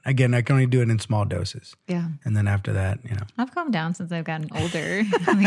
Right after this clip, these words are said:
Speaker 2: like,
Speaker 1: Sure you
Speaker 2: I do
Speaker 1: have.
Speaker 2: enjoy some nights at home.
Speaker 1: Sure you have. I,
Speaker 2: <laughs>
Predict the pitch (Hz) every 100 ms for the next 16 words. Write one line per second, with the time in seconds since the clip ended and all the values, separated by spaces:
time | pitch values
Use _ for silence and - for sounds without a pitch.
0 | 202 185 175 190 175 170 165 170 143 113
1 | - 277 226 220 214 214 190 180 175 180
2 | 185 165 185 247 247 240 226 190 165 254
3 | 160 120 113 110 120 139 131 - - -